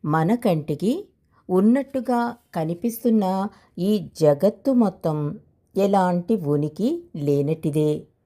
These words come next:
నిజానికి ఎలాంటి ఉనికి లేనప్పటికీ ఉన్నట్టుగా కనిపిస్తుంది కనుక దానిని మిథ్య అన్నారు మెహర్ బాబా.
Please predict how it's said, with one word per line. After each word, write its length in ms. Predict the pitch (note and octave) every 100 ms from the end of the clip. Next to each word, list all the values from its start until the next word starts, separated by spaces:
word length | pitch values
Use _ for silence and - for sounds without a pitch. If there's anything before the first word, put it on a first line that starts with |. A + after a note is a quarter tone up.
| _ _ _ -
నిజానికి 1040 | F3 F3 F3+ B3+ C#4 C#4 C4 A3 A3 A3 A3 _ -
ఎలాంటి 680 | E3 D3+ E3 F#3 A#3+ A#3+ A#3+
ఉనికి 560 | A3 G#3+ G#3+ G#3+ G#3
లేనప్పటికీ 1000 | F3+ D3+ D3 D3+ - C#3+ C#3+ F#3 C4+ F#4 - _ _ _ D3+
ఉన్నట్టుగా 840 | D3+ C#3+ E3 - B3 A#3+ G#3 B3+ - _ _ -
కనిపిస్తుంది 920 | D3+ G#3+ A3+ A#3+ A#3+ A#3+ A3+ G#3+ G#3
కనుక 640 | - D3+ C#3+ D#3 G3+ D#4 - _ _ _ C4+
దానిని 600 | C4 B3+ A#3+ A3+ A#3+ B3 _
మిథ్య 800 | D#3+ D3+ D3 D3 - D3+ D#3 D3 C#3+ _ -
అన్నారు 460 | D3+ C#3 C#3 F3 D#4 - -
మెహర్ 420 | D3 D3 C#3 G#3+ G#3+
బాబా. 480 | D3+ C#3 D3 C#3+